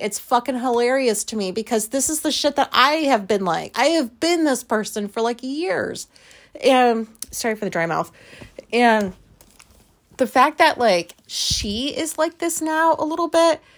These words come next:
oh my God, it's hilarious to me because of all the crap I put her through, which I do seriously regret. But, like, n-, now I know how she felt. <laughs>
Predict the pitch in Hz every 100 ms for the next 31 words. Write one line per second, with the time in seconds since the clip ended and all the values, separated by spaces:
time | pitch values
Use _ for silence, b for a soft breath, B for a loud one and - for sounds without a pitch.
0 | b b b b b b 311 320 320 294
1 | 285 262 - 285 302 320 320 277 - 254
2 | 202 196 208 233 240 - 254 294 294 247
3 | - - - 262 285 - 240 247 208 202
4 | 196 202 190 185 185 202 190 196 190 180
5 | - 170 165 156 156 156 151 - - B
6 | B B B - 175 214 190 139 101 -
7 | _ _ _ _ _ _ _ _ _ _
8 | 277 - - - 220 220 196 180 170 160
9 | 170 160 - 156 151 - - - - _
10 | - - - -